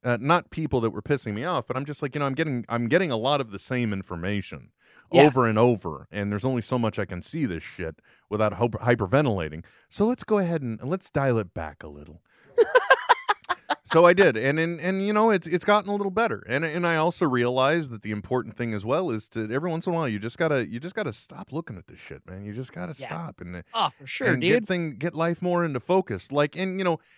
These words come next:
Speaker 1: and focus on important things, like trying to find budget-friendly recipes for your fancy <laughs> Instapot cooker,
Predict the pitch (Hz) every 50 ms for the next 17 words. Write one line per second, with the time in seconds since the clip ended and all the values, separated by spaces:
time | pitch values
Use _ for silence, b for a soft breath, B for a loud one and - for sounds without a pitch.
0 | _ _ - 170 170 - 254 285 311 - 262 - 226 208 180 160 139 - 180 208
1 | 262 262 - 147 127 - 135 113 101 92 87 117 117 - - 196 196 185 160 -
2 | 190 180 170 147 131 170 214 202 - 139 - - 190 185 185 175 170 151 143 165
3 | 196 208 - - 143 - 135 120 107 - - 139 127 117 110 - 180 185 190 185
4 | - - 139 135 147 180 214 202 - - - 113 - 139 123 107 - _ - 117
5 | 117 107 - 95 82 78